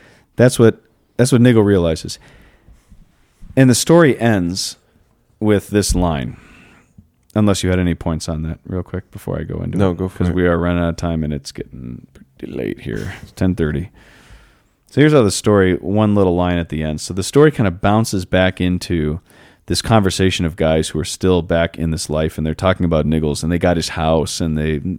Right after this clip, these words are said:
Speaker 1: they got the painting, and, um, and Tolkien says this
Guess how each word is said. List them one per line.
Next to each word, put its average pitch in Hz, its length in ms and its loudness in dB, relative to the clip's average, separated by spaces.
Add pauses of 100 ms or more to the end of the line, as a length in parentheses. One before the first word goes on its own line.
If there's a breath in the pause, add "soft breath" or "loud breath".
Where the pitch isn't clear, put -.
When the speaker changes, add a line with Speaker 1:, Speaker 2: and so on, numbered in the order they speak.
(100)
Speaker 1:
they 85 160 -4
got 80 200 -2
the 78 60 -10
painting, 82 580 -2
and, 73 200 -6 (720 soft breath)
um, 71 500 0 (460)
and 92 260 2 (300)
Tolkien 104 340 2
says 78 220 -4
this - 340 -8